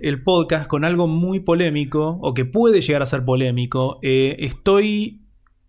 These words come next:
en el borde, todavía no lo puedo decir con seguridad, pero me parece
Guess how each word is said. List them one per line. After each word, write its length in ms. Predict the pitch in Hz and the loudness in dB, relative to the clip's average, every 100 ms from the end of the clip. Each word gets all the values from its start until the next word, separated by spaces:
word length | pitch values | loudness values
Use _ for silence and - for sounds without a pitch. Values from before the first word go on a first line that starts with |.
| _ _ _ _ _ _ - | _ _ _ _ _ _ -8
en 140 | 139 | -4
el 240 | 139 139 143 | -2 -2 -2
borde, 680 | 156 208 226 233 226 226 | 0 2 2 2 2 0
todavía 540 | 226 156 139 180 208 196 | 0 -2 0 0 0 0
no 120 | 190 | 0
lo 140 | 180 | 0
puedo 160 | 180 175 | 0 0
decir 200 | 165 165 | 0 -2
con 140 | 165 | -4
seguridad, 380 | 139 135 139 170 | -2 0 0 0
pero 140 | 180 156 | 0 -2
me 120 | 139 | -2
parece 760 | 135 135 190 190 226 180 127 | -2 0 0 0 -2 -2 -4